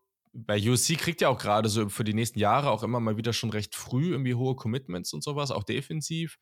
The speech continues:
Aber das ist irgendwie eine ganz, ganz wilde Situation da. Und das ist, aber es ist ja gleichzeitig nicht so die Situation, dass wenn Caleb Williams weggeht, dass sie auf Quarterback zum Beispiel ein großes Problem hätten.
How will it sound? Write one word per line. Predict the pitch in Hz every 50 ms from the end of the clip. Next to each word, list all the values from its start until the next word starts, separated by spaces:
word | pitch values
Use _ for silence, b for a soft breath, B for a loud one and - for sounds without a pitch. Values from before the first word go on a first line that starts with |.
| B B B B B B B B B B
Aber | - 92 107 110 - 110 107 107 110 110 110 - - _ _ _ b b b b b b b b b b b b b b b
das | - 120 - 160
ist | 135 127
irgendwie | 107 123 143 160 165 165
eine | 160 156 143
ganz, | 127 - 127 135 135 131 - -
ganz | 135 127 131 127 - - 110 98
wilde | 113 131 135 127 131 127 123
Situation | 110 117 110 - 123 110 - - 123 113 120 120
da. | 107 101 95 107 117
Und | - - 110 104
das | 110 107
ist, | - - - - -
aber | - - 127
es | 127 110
ist | 120 117
ja | 156 139
gleichzeitig | 110 135 135 131 - 143 120 117 113
nicht | 131 131 131
so | - 135
die | 120 117
Situation, | 120 135 131 131 120 110 - - 131 127
dass | 123 117
wenn | - 113 107
Caleb | - 120 113 101 104
Williams | 117 120 120 113 104
weggeht, | 117 117 117 - 113 107
dass | 110 107 -
sie | 117 110 110 98
auf | 98 104 -
Quarterback | - 120 113 113 120 110 110 -
zum | - 110 104
Beispiel | 107 104 - - 107
ein | 98
großes | 110 104 98 95 -
Problem | - 104 90 110 127 127 113
hätten. | 107 92 - 95 92 92 101